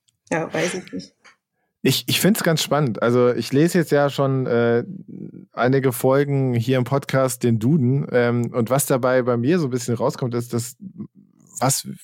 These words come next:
Speaker 2: wie viele Wörter es gibt und wie wir so bestimmte Wörter irgendwie benutzen oder eben nicht mehr oder verwenden oder ein Gefühl dazu haben. Und ja, klar, also Bandit ist auch,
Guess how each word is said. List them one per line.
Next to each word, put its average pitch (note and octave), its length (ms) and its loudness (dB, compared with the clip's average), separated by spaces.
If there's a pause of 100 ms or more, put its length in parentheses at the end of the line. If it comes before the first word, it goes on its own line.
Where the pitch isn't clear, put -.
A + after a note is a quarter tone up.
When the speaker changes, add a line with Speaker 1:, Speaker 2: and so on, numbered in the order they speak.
(140)
Speaker 2:
wie C3+ 140 2
viele D#3+ 340 2
Wörter E3 260 2
es A#2+ 120 -2
gibt - 320 -4 (100)
und A#2 220 -2
wie D3 160 4
wir D3+ 120 4
so C3+ 160 2
bestimmte C3 500 0
Wörter C#3+ 440 0
irgendwie C3 580 2 (640)
benutzen F3 680 2 (160)
oder B2 240 2
eben B2 160 4
nicht - 220 2
mehr F3 360 2
oder B2+ 600 2
verwenden C3 520 0
oder B2+ 160 2
ein A#2+ 100 0
Gefühl A#2+ 300 0
dazu G#2+ 320 0
haben. F#2+ 220 -2
Und G2 220 -4
ja, B2+ 140 2
klar, B2+ 300 -2 (140)
also A2 240 0
Bandit A2+ 560 0
ist D#3 160 -4
auch, C3 400 0